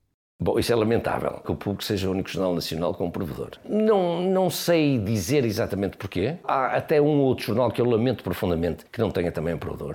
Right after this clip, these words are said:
Os jornais que têm condição financeira para isso. Alguns poderão argumentar que seria mais uma despesa, digamos, mais um posto de trabalho, et cetera. Mas parece uma desculpa de mau pagador. E, portanto, eu acho lamentável que não exista noutros jornais. E até aí o Público marca claramente a diferença e isso é louvável.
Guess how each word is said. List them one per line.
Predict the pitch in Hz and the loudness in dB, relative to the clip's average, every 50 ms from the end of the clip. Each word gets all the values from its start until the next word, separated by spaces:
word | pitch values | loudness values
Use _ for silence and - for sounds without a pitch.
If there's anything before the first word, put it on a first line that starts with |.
| - - | -8 -4
Os | 90 95 | -4 -2
jornais | - 113 104 101 101 95 - | 0 0 0 2 0 0 -2
que | - - | -4 -2
têm | - 101 90 92 87 87 85 85 82 82 85 | 0 0 2 2 2 0 0 -2 -2 -4 -4
condição | - - 135 135 117 104 - - 87 | -2 0 0 0 0 0 0 -2 -2
financeira | - 110 98 87 80 - 82 78 69 | 0 0 -2 -2 -2 -2 -2 -4 -4
para | 76 73 | -4 -6
isso. | 76 80 - - - | -6 -6 -8 -8 -4
Alguns | - 117 110 120 117 - | -2 0 0 0 -2 -2
poderão | - 117 110 110 104 | -2 -2 -2 0 0
argumentar | 95 90 95 98 92 87 - 98 92 87 | 0 0 0 0 0 0 0 0 -2 -2
que | 80 - - 90 87 82 78 | -2 -4 -6 -4 -4 -4 -4
seria | - - 90 90 90 78 | -4 -4 -4 -2 -2 -2
mais | 87 87 85 85 85 80 73 - - - | -2 -2 -2 -2 -2 -4 -6 -8 -10 -8
uma | - 101 92 92 82 | -6 -4 -2 -2 -4
despesa, | - - - - 107 107 104 87 92 78 | -4 -6 -2 0 2 2 2 2 0 -2
digamos, | 71 80 92 90 82 82 | -4 -2 -2 -2 -2 -2
mais | 85 85 82 82 | -2 -2 -2 -2
um | 90 - | -4 -4
posto | - 90 - - | -2 -4 -4 -4
de | - | -4
trabalho, | 92 82 78 87 90 90 85 82 | -4 -2 -2 0 0 0 0 -2
et | 76 - | -4 -6
cetera. | - - 117 123 - 160 143 - - | -4 -6 -6 -4 -6 -10 -14 -12 -6
Mas | - 120 110 113 117 113 98 - - 110 104 98 | -2 2 2 4 4 2 2 0 -2 -2 -2 -2
parece | - 113 98 - - 101 | 0 -2 -2 -2 -2 -2
uma | 98 92 | -2 -2
desculpa | - - - 117 - 92 87 | -4 -4 -6 -4 -4 -2 -2
de | 92 | 0
mau | 92 87 | 0 -2
pagador. | 78 - 85 82 80 76 80 87 117 127 | -2 -2 -2 -4 -2 -2 -2 -2 -2 -2
E, | 127 113 | -4 -4
portanto, | - - 131 107 85 - - 120 110 | -2 0 -2 -2 -2 -2 -4 -2 0
eu | 131 127 123 | 2 2 2
acho | 117 107 - - | 2 0 0 0
lamentável | 131 127 120 120 113 101 - 110 95 90 95 101 95 92 | 0 0 2 2 0 0 0 0 0 0 0 0 -2 -2
que | - - - 110 | -4 -6 -4 -2
não | 107 104 104 104 104 95 | -2 -2 -2 -2 -2 -2
exista | 82 - 104 98 - - | -4 -4 -6 -6 -6 -6
noutros | 95 92 87 80 - | -6 -6 -6 -6 -8
jornais. | - - - - - - - 349 | -12 -12 -12 -12 -10 -8 -4 -2
E | - 160 156 151 143 | 0 2 2 2 2
até | 147 - 170 | 2 2 2
aí | 156 147 135 135 151 170 165 | 2 4 4 4 2 4 2
o | 151 120 | 2 2
Público | - - 139 147 147 139 - 113 | 0 0 0 2 0 0 0 0
marca | 113 123 123 127 131 131 - 127 - - - - | 2 2 2 2 0 -2 -2 -4 -6 -6 -6 -4
claramente | - 117 101 95 92 98 107 98 - | -2 0 2 2 0 0 -2 -2 -4
a | 92 | -4
diferença | 85 82 - - 85 87 92 - - - 127 139 | -6 -6 -6 -6 -4 -4 -4 -6 -6 -10 -10 -8
e | - - 101 | -4 -2 -2
isso | 98 101 - - 113 113 | 0 0 0 0 0 2
é | 127 131 | 2 2
louvável. | 139 170 196 247 240 - - - 95 | 2 2 2 2 2 0 -2 -4 -6